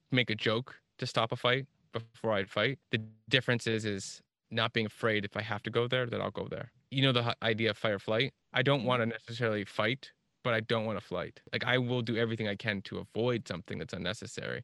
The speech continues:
Speaker 1: I would never wanna be the guy that, like, you know, you see the funny video or something, uh, people make fun of it, but, like, you know, you see a, you know, a situation where the guy runs away and leaves his woman in harm. I would just never wanna be that person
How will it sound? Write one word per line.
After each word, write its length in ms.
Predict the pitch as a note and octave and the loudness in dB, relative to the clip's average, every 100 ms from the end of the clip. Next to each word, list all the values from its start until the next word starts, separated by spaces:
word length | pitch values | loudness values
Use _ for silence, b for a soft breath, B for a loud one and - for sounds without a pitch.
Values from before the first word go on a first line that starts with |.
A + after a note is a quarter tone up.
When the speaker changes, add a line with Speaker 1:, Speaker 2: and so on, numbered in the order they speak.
| B - | B 2
Speaker 1:
I 60 | |
would 100 | F3+ | 4
never 180 | G#3+ B3 | 4 2
wanna 200 | G#3+ G3+ | 2 2
be 120 | F3+ | 2
the 80 | C3 | 2
guy 560 | A2 G#2+ G2+ G#2 A2 - _ _ | 0 0 0 0 -2 -6 _ _
that, 220 | A#2+ A2 G2 | -4 -2 0
like, 520 | G#2+ G#2 G2+ - - _ | 0 0 -4 -10 -20 _
you 120 | - B2+ | -2 2
know, 40 | |
you 120 | A#2+ | 2
see 140 | - C3+ | 0 0
the 140 | A2+ | 0
funny 380 | - - A2+ A2 | -2 -2 0 0
video 320 | G2+ G#2+ G#2+ | -2 0 0
or 80 | G#2+ | -2
something, 640 | - G#2 G#2 G#2+ A2 G2 - | -6 -6 -4 -4 -4 -6 -10
uh, 100 | - G#2 | -12 -6
people 120 | G#2+ | -4
make 140 | G2+ | -4
fun 140 | - G#2 | -4 -4
of 80 | |
it, 80 | G#2 - | -4 -4
but, 100 | F2 | -4
like, 320 | G2+ G2 - | -2 -2 -2
you 60 | G#2+ | -4
know, 60 | |
you 100 | G#2 | -4
see 180 | - A2 | -2 -4
a, 80 | G2+ _ _ _ _ _ | -4 _ _ _ _ _
you 120 | - A#2 | -4 -2
know, 260 | G2 F2+ | 0 -2
a 60 | D2+ | -4
situation 680 | - C3 A#2 G#2+ - A#2 | -2 0 0 0 0 -2
where 360 | G#2+ G#2+ G#2+ G2 A#2 B2+ _ _ - | 0 0 0 -2 -6 -20 _ _ -8
the 80 | A2 | -6
guy 260 | A#2+ A2 A2 | 0 0 2
runs 240 | G#2+ G#2+ | 0 -2
away 260 | G2+ G2+ G2+ | 0 0 0
and 80 | |
leaves 180 | G#2 G#2 | -2 -4
his 120 | G#2 | -4
woman 220 | G#2+ G2+ G2+ | -4 -2 -4
in 80 | |
harm. 320 | G#2+ G#2 A2 B2+ _ _ _ | -4 -4 -4 -6 _ _ _
I 60 | B2 | -4
would 120 | B2+ | -4
just 120 | C#3+ | -2
never 180 | C3+ C#3+ | -2 0
wanna 200 | C#3 B2+ | 0 0
be 180 | G#2+ G#2+ | 0 -4
that 260 | G2+ - | -4 -8
person 440 | - G2 - A#2 | -10 -10 -6 -6